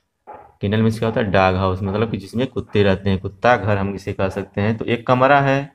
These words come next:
जिस, जो कुत्ते के लिए खाली किया गया, जिसमें कुत्ता रहता है, तो उसी को क्या कहते हैं? केनल। तो he lives in a kennel, वह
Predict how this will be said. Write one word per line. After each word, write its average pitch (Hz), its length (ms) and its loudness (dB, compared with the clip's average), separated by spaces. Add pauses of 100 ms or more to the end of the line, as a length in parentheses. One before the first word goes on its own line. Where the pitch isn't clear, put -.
(300)
जिस, 110 280 -4
जो 117 160 0
कुत्ते 117 340 0
के 131 100 0
लिए 123 200 2
खाली 117 520 0
किया 117 240 2
गया, 113 160 2
जिसमें 110 240 -4
कुत्ता 107 300 0
रहता 104 300 2
है, 104 60 4
तो 104 100 -10
उसी 107 180 -6
को 113 80 -2
क्या 113 140 4
कहते 113 220 -2
हैं? 143 160 -6
केनल। 92 340 0
तो 90 160 -8
he 127 360 0
lives 135 220 -2
in 131 140 0
a 151 60 4
kennel, 98 320 0
वह 120 260 2